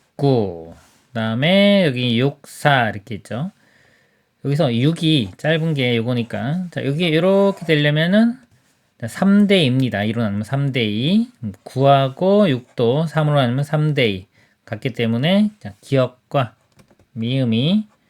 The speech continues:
닮음이 되고요. 이 닮음 조건은 에스에이에스 닮음이 됩니다.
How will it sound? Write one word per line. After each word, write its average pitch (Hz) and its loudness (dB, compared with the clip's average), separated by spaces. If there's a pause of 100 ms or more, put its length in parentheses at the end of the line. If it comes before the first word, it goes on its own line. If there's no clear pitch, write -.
(200)
닮음이 131 0
되고요. 104 -6
이 113 -8
닮음 113 -4
조건은 156 -2
에스에이에스 156 -4 (420)
닮음이 110 -4
됩니다. 87 -14